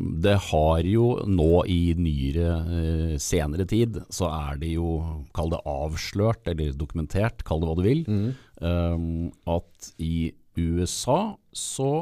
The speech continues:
Speaker 1: er det jo inngått helt konkrete avtaler mellom Biden-administrasjonen og de store mediehusene og de sosiale medieplattformene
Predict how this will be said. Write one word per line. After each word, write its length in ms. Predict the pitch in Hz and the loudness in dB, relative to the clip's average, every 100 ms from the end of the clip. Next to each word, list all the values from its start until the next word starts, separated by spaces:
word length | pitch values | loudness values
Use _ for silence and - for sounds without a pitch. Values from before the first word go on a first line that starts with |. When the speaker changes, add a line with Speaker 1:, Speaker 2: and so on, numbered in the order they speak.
| - | -2
Speaker 1:
er 260 | 95 80 76 | -4 -4 -4
det 100 | 85 | -6
jo 80 | - | -6
inngått 480 | 80 71 73 82 - | -8 -8 -8 -8 -6
helt 320 | 73 73 - | -6 -6 -8
konkrete 640 | 85 80 - 71 71 - | -10 -8 -6 -6 -6 -6
avtaler 500 | 82 78 - 76 92 | -6 -6 -6 -6 -4
mellom 260 | 95 85 85 | -2 -2 -4
Biden-administrasjonen 1120 | 80 80 85 90 98 95 113 110 123 175 208 | -2 -4 -4 -4 -6 -6 -4 -2 -2 -6 -8
og 300 | - 95 95 98 | -4 -2 0 0
de 80 | |
store 320 | 104 - 87 87 | -2 -2 -2 0
mediehusene 720 | 73 78 76 78 - 98 101 | 0 -2 -2 -2 -4 -4 -2
og 120 | 85 | -2
de 60 | 87 | -2
sosiale 640 | 87 - 82 69 78 78 | -4 -2 -2 -2 -4 -4
medieplattformene 840 | 80 67 78 82 - 98 87 120 | -4 -6 -4 -6 -4 -4 -2 -2